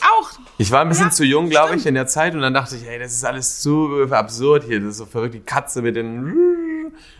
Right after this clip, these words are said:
Speaker 2: und,
Speaker 1: Ja,
Speaker 2: äh,
Speaker 1: heute noch auch.
Speaker 2: Ja, ja.
Speaker 1: Also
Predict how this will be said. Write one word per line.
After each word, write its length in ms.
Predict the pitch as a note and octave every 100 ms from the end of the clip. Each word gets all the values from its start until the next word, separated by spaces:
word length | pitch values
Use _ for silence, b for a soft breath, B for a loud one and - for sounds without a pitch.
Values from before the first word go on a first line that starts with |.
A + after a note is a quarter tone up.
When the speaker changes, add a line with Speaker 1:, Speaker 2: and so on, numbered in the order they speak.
| B _
Speaker 2:
und, 240 | - - G#3+
Speaker 1:
Ja, 240 | B3 -
Speaker 2:
äh, 20 | D#4+ -
Speaker 1:
heute 180 | A4+
noch 360 | B3+ G3+ - -
auch. 340 | E3+ D#3+ E3 -
Speaker 2:
Ja, 140 | G#2+ G2+
ja. 160 | F#2+
Speaker 1:
Also 260 | F#3 F#3